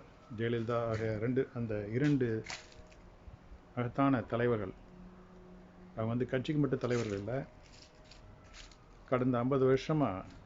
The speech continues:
ஏன் அறுபது வருஷமா எம் ஜி ஆர் சேர்த்துக்கிட்டார்.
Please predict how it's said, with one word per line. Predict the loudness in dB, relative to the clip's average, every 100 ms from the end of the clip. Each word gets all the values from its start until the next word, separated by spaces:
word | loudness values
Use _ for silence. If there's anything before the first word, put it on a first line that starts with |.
| -18 -6
ஏன் | -2 0
அறுபது | 4 4 4
வருஷமா | 2 0 0 -2 -6 -8 -8 -14 -18 -20 -20 -20 -20 -20 -20 -20 -20 -20 -20 -20 -20 -20 -4
எம் | 2
ஜி | 4
ஆர் | 2 2
சேர்த்துக்கிட்டார். | -2 -2 -6 -12